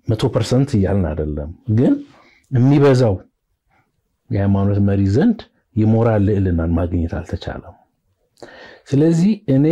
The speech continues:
በስራ ምክንያት የማናግራቸው ሰዎች፣ እ፣ በእኛ ሀገር ከፖለቲካው የሞራል ልዕልና ከጠፋ ቆይቷል። ስለዚህ ቢያንስ ከቤተ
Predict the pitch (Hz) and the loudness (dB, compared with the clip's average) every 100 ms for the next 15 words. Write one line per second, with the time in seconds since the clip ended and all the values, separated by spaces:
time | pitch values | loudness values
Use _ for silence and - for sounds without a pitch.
0 | 190 196 - 131 123 139 143 139 135 147 | 0 -2 -2 0 0 0 0 0 0 0
1 | 180 190 127 123 131 131 117 110 101 - | 0 0 0 2 2 2 2 0 -2 -4
2 | 98 - 98 208 - - _ _ _ _ | -4 -2 -2 -2 -6 -18 _ _ _ _
3 | _ _ _ _ _ _ _ _ _ 117 | _ _ _ _ _ _ _ _ _ -4
4 | 101 87 80 78 78 - _ 127 127 139 | -2 0 -2 -4 -6 -14 _ 0 2 2
5 | 147 160 196 240 - - 127 117 135 135 | 2 0 0 -2 -4 -4 -4 -2 0 0
6 | 135 - 277 143 123 113 107 101 101 101 | -2 -2 0 2 2 2 0 0 0 0
7 | 98 101 98 254 101 95 90 - - - | -2 -6 -4 -4 -2 -2 -4 -10 -14 -20
8 | _ _ _ _ _ _ _ _ _ _ | _ _ _ _ _ _ _ _ _ _
9 | _ _ _ _ - 127 147 147 147 135 | _ _ _ _ -2 2 2 2 2 2
10 | 175 214 - - - - 120 110 127 | 2 0 -2 -12 -8 -2 0 2 0